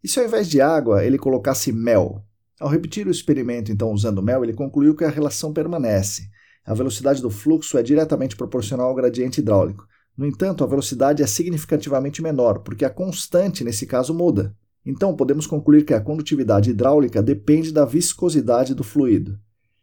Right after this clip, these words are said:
E como vocês devem saber, quanto maior a temperatura do fluido,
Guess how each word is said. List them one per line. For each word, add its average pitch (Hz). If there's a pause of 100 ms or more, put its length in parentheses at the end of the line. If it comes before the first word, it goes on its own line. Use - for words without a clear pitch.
(140)
E 123
como 127
vocês 110
devem 107
saber, 117
quanto 104
maior 117
a 123
temperatura 107
do 104
fluido, 104